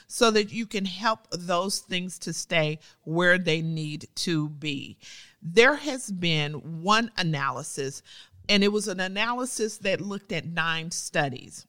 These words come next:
It was a combined study that included two hundred and ninety-three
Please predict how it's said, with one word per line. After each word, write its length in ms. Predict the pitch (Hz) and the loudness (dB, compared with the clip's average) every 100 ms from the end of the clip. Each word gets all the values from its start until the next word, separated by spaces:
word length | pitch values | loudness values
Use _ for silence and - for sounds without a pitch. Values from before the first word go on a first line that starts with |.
| _ | _
It 140 | 208 226 | 0 2
was 220 | 214 208 | 0 -4
a 80 | 185 | -8
combined 840 | - 170 165 185 202 233 254 262 | -4 -2 -2 0 0 -2 -4 -6
study 680 | 302 - 220 185 170 156 160 - - - | -8 -6 -2 -2 -2 -6 -10 -20 -20 -16
that 400 | 165 202 196 - | -2 2 2 0
included 720 | 190 185 - 233 220 185 147 - _ | -10 -8 -8 -4 -4 -4 -6 -8 _
two 280 | - 285 311 | -4 -4 -8
hundred 440 | - 233 214 220 214 | -6 -4 -4 -6 -8
and 260 | 165 156 151 | -6 -4 -4
ninety-three 1000 | 151 170 185 185 190 - 185 170 170 | -4 -2 -4 -8 -12 -14 -10 -4 -4